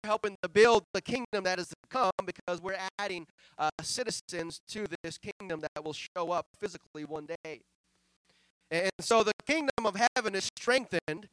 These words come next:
I-, its power and its influence reaches even further after, uh, each soul is added to it. And, uh, the soul that is snatched from the kingdom of darkness and pulled out of that miry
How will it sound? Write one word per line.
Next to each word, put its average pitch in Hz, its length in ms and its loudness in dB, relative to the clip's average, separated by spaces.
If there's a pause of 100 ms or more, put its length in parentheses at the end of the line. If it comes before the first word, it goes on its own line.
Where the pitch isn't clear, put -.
(500)
I-, 180 60 -6
its 196 240 -2 (160)
power 226 640 6
and 202 140 -2
its 185 100 -10 (140)
influence 220 720 -4 (180)
reaches 185 400 -6 (220)
even 202 180 -6 (120)
further 226 580 6 (560)
after, 202 580 4 (120)
uh, 185 160 4
each 247 240 -2 (100)
soul 240 320 8 (460)
is 170 120 -2 (280)
added 196 200 0 (160)
to 202 120 0
it. 143 240 -2
And, 156 240 -6 (280)
uh, 156 380 4
the 170 140 -2 (100)
soul 233 280 10 (180)
that 196 100 2
is 190 160 -4
snatched 220 800 -2
from 220 220 4
the 196 80 -4 (120)
kingdom 226 260 -6 (120)
of 170 120 0
darkness 202 640 4
and 165 140 -8 (320)
pulled 226 220 2 (100)
out 214 200 2
of 202 140 0
that 196 120 -2
miry 208 280 0